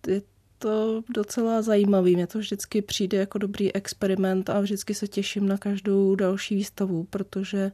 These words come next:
nejenom, že ten člověk musí, ten umělec, jako respektovat to místo Akademie věd, ale musí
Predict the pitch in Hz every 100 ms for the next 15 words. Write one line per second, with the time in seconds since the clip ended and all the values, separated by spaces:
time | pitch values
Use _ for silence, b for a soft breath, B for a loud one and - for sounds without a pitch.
0 | B B B B B B 202 202 208 208
1 | 202 208 - 202 196 190 196 - 190 185
2 | 180 - - - 170 180 185 185 185 -
3 | 220 196 185 - 202 - 208 185 190 -
4 | - 190 185 185 - 202 190 185 175 196
5 | - 185 180 175 170 170 196 170 180 -
6 | - B B B B B B B B B
7 | _ - 202 277 277 285 294 - 202